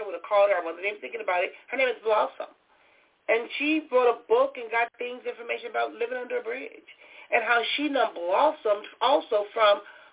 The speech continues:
her current situation to where she's at now. I know quite a few success stories of individuals. Tyler Perry was a success story of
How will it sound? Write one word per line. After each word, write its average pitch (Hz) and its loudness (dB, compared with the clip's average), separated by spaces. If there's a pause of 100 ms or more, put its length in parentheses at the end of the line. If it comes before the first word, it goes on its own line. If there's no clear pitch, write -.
(120)
her 277 2 (200)
current 262 -2
situation 233 -2 (320)
to 254 -6
where 233 4
she's 220 -12
at 214 2
now. - -2 (320)
I 302 0
know 339 2 (180)
quite 277 0
a 262 -2 (100)
few 294 -8 (100)
success - -8 (200)
stories 180 -6 (320)
of - 2
individuals. - -8 (260)
Tyler 311 2
Perry 311 -4
was 240 -4
a 208 -4
success - -12
story 185 -6
of 175 -4